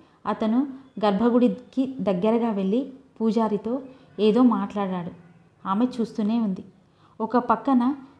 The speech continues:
చేతిలోని వయలిన్ బరువుగా ఉన్నట్టు తోచింది. "ఎక్కడైనా పెడదామా?" అని చుట్టూ చూస్తుండగా విష్ణు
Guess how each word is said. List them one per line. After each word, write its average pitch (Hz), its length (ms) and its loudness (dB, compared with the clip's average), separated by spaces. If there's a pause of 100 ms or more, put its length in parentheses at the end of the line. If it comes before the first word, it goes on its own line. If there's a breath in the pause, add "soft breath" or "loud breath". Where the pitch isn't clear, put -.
(200 loud breath)
చేతిలోని 247 440 6
వయలిన్ 208 460 2
బరువుగా 226 460 4
ఉన్నట్టు 202 340 0
తోచింది. 196 500 -4 (520 soft breath)
"ఎక్కడైనా 247 380 4
పెడదామా?" 208 640 0 (200)
అని 233 180 2 (400)
చుట్టూ 240 180 -2
చూస్తుండగా 220 680 -2 (480 loud breath)
విష్ణు 262 460 0